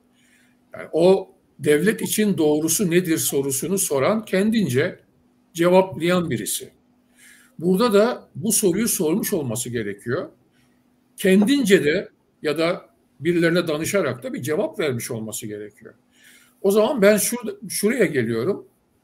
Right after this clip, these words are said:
Bu iktidarın şu andaki ortakları çok muhtemelen bu iktidarın yeniden seçilmesinin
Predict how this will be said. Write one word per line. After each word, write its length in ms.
Bu 200
iktidarın 560
şu 200
andaki 360
ortakları 680
çok 240
muhtemelen 680
bu 240
iktidarın 680
yeniden 560
seçilmesinin 1000